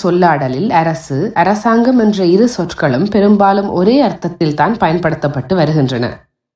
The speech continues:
இந்த பயன்பாட்டில் கிட்டத்தட்ட ஆயிரத்தி தொள்ளாயிரத்தி எழுபத்தி ஏழுக்கு பின்னரான காலத்தில், குறிப்பாக ஆயிரத்தி தொள்ளாயிரத்தி எழுபத்தி எட்டு ஜனாதிபதி ஆட்சி முறையை அறிமுகப்படுத்திய அரசியலமைப்பு சட்டத்துக்கு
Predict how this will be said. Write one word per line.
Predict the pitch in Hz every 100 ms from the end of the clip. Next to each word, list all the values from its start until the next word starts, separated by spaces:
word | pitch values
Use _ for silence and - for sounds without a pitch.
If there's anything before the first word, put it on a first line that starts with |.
| _ -
இந்த | 175 190
பயன்பாட்டில் | 190 175 175 180 151 135 139 190 208
கிட்டத்தட்ட | 214 214 214 208 208
ஆயிரத்தி | 180 190 226 247 - 269
தொள்ளாயிரத்தி | 220 196 185 180 - 180
எழுபத்தி | 165 190 208 - 180 175
ஏழுக்கு | 247 247 247
பின்னரான | - 175 165 160 160 165
காலத்தில், | - 151 151 131 - 127 190 208 _ _ _ -
குறிப்பாக | 185 185 185 156 156 151 156 -
ஆயிரத்தி | - 180 226 226 262 -
தொள்ளாயிரத்தி | 196 185 175 170 185
எழுபத்தி | 170 196 214 214
எட்டு | 175 180 - 269 262
ஜனாதிபதி | 175 170 196 214 208 202 220
ஆட்சி | 151 190 - -
முறையை | 196 180 185 196
அறிமுகப்படுத்திய | 196 160 175 180 190 165 170 180 180
அரசியலமைப்பு | 170 165 185 - 208 185 180 180
சட்டத்துக்கு | 175 170 - 170 - -